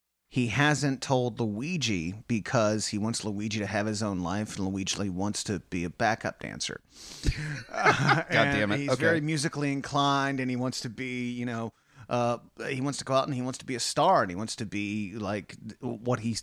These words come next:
Speaker 1: views as an important person in the world. Uh, come to find out, the Mario family has been guarding the portals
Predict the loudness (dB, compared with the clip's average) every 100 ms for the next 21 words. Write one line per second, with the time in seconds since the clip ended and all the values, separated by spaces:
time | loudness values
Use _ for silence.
0 | -8 -6 -2 0 0 0 -2 0 2 4
1 | 2 0 -2 0 0 0 -2 -2 -2 -2
2 | -4 -6 -10 _ _ _ _ _ -2 2
3 | 2 2 0 0 0 0 0 4 6 6
4 | 4 2 4 4 4 2 0 0 0 0
5 | -2 -2 -2 -2 -2 -2 2 2 2 0
6 | 0 -2 -4 -2 2 6 6 4 2 0
7 | -4